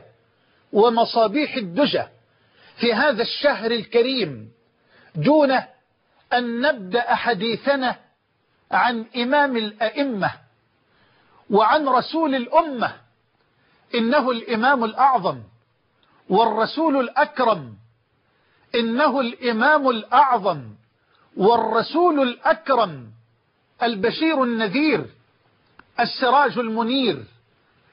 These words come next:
رافع الإصر والأغلال، الداعي إلى خير الأقوال والأفعال والأحوال،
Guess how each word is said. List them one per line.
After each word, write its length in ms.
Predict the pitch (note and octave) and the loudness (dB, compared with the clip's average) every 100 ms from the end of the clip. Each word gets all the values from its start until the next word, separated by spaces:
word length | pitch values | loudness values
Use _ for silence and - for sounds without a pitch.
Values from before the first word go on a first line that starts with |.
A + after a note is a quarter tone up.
| _ _ _ - | _ _ _ -4
رافع 460 | A3 C4 D#4 C4 A#3 | 2 4 2 0 -6
الإصر 580 | A#3+ - E4 - C#4+ A#3+ | -6 -4 -6 -2 -4 0
والأغلال، 1040 | A3+ G#3+ A#3 G3 G#3+ B3+ A#3+ E3 C3+ G#2+ _ _ _ _ _ _ _ _ A#3 | 0 0 -2 -2 -2 0 0 -2 -8 -14 _ _ _ _ _ _ _ _ -4
الداعي 640 | G#3 E3+ B3 D#4 C#4 B3+ | -4 -2 2 4 2 -2
إلى 360 | B3 B3 A#3 A#3 | -6 -4 0 0
خير 360 | - D#4 C#4 B3 | 0 -2 -2 -4
الأقوال 920 | A3+ - A#3+ A#3+ B3 C#4 C#4 A#3+ A#3+ | -6 -4 -4 0 0 2 0 -2 0
والأفعال 960 | A3+ A3+ - G#3+ G3 A3 C#4+ C4 A#3 | -2 -2 -4 -2 2 2 2 0 0
والأحوال، 1080 | A3 G#3 - - - A#3 B3+ G#3 D#3 B2 | -2 -2 -4 -6 -2 0 2 0 -4 -10